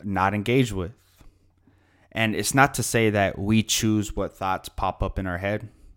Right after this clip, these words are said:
because we don't. I think we all know that if we looked at some of the content in our mind, it would look a lot like the comments on Instagram and Twitter. So those thoughts will be there,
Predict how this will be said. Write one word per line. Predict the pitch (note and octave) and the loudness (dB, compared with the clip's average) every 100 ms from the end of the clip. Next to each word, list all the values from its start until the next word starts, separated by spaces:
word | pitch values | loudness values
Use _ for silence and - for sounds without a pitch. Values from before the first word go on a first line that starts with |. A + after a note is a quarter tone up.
| - | -12
because | F#2+ F#2 G#2 F2+ | -8 -2 0 0
we | F2+ E2+ | -2 0
don't. | F#2+ A2 - - - _ _ - | 2 2 -4 -20 -20 _ _ -8
I | F#2+ | -6
think | G#2 F#2+ - | -4 -6 -2
we | F#2+ | 2
all | G2 F#2+ | 4 4
know | F#2 F#2+ G2 | 4 2 2
that | F#2+ F2+ F2 - _ _ _ _ _ _ _ - | 2 0 -2 -8 _ _ _ _ _ _ _ -10
if | F#2 - | -8 -4
we | G2 | -2
looked | F#2 G2+ F#2 | -2 -2 -4
at | - | -4
some | G#2+ G2+ | -2 -2
of | |
the | - | -2
content | - G#2 G2+ - G#2 - | -4 -2 -2 -2 -6 -4
in | G2+ G2+ | -2 -2
our | F2+ | -2
mind, | F#2 G#2 G#2+ G#2+ - - _ _ _ - | 0 2 0 -2 -8 -18 _ _ _ -8
it | |
would | F#2+ F2+ | -6 -2
look | G2 G2 - - - | -2 -2 -6 -18 -14
a | E2+ | -10
lot | F2 F#2 G2 - | -6 -2 -2 -2
like | G2 F#2+ F#2 - - - _ _ _ _ _ _ _ | 0 0 -2 -8 -20 -20 _ _ _ _ _ _ _
the | E2+ | -10
comments | - - G2+ G2 F#2+ - | -4 2 4 4 0 -2
on | F#2 F2+ F2+ F2+ - | -2 -2 -2 -4 -4
Instagram | G2+ - G2+ F#2 F#2 F2+ | -4 -2 0 0 0 0
and | E2 | 2
Twitter. | - G2+ F2 F2+ G2 _ _ _ _ | 2 2 0 -6 -12 _ _ _ _
So | - A#2 | 0 4
those | B2+ - | 4 6
thoughts | C3 B2 | 2 4
will | G#2+ | 0
be | F#2 A#2+ | 2 2
there, | G2+ F#2+ G#2+ | 4 0 0